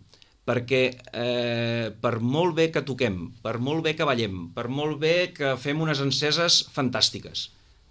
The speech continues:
si no hi ha públic, no tindria cap sentit. Llavors, eh, jo estic fent un esforç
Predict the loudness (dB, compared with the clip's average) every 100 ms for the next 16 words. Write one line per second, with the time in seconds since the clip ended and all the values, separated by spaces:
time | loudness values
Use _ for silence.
0 | 0 2 4 2 2 0 -6 -4 -6 -8
1 | -20 _ -20 -20 _ _ -20 -12 -6 -4
2 | -4 -4 -2 -2 -2 -6 -6 -10 -14 -20
3 | -20 -20 -20 -20 -18 -6 0 2 4 4
4 | 4 2 4 4 4 2 2 0 0 0
5 | 0 0 0 -2 -6 -14 -20 -20 -20 -20
6 | -12 -6 2 4 4 2 0 0 0 0
7 | 0 2 4 4 4 2